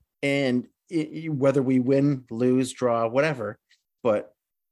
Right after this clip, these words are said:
you know, we got some fun guests coming up, and, and, and I just, I gotta say, like,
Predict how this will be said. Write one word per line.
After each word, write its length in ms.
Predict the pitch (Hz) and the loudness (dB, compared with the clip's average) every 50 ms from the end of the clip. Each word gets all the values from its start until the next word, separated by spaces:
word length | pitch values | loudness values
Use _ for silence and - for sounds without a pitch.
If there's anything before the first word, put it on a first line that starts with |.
| _ _ _ _ _ - | _ _ _ _ _ -4
you 80 | 135 123 | -4 -2
know, 120 | 117 110 | -2 -2
we 120 | 101 113 117 | -4 -4 -2
got 160 | 127 120 - | -2 -2 -2
some 120 | - 110 | -4 -10
fun 220 | 104 - 127 127 120 | -6 -2 -2 -2 0
guests 260 | 101 120 113 113 - | 2 0 0 0 0
coming 220 | - - 120 113 110 | -4 -4 -2 0 0
up, 180 | 107 110 - - | 0 -2 -4 -6
and, 480 | 95 110 107 101 101 101 98 95 98 - - | -8 -6 -4 -4 -4 -6 -6 -8 -8 -10 -12
and, 140 | 98 101 73 | -12 -12 -10
and 140 | 90 104 101 | -8 -6 -6
I 60 | 107 101 | -6 -6
just, 360 | - - 117 - - - _ _ _ _ _ _ _ _ _ _ _ _ _ _ - | -6 -10 -12 -12 -12 -18 _ _ _ _ _ _ _ _ _ _ _ _ _ _ -12
I 60 | - | -6
gotta 180 | 107 135 135 127 | -4 -2 -2 -2
say, 300 | - - 123 120 110 101 | -4 -2 -2 0 0 0
like, 280 | 92 90 92 - - - | 0 -2 -6 -8 -14 -20